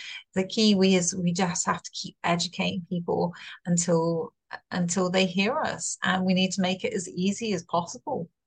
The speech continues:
as for people to change. I try my best to live my life as a vegan in a way in which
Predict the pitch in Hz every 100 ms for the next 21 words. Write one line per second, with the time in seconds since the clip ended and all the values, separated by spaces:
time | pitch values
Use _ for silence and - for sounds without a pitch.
0 | _ 170 180 - 185 180 175 175 175 180
1 | - 160 175 180 - - 185 - 180 180
2 | 180 170 160 175 175 - - 180 165 170
3 | - - _ - 190 196 190 185 180 185
4 | 170 170 165 165 170 - 180 170 170 165
5 | 165 151 160 160 - - - - 180 170
6 | 175 175 170 165 165 - -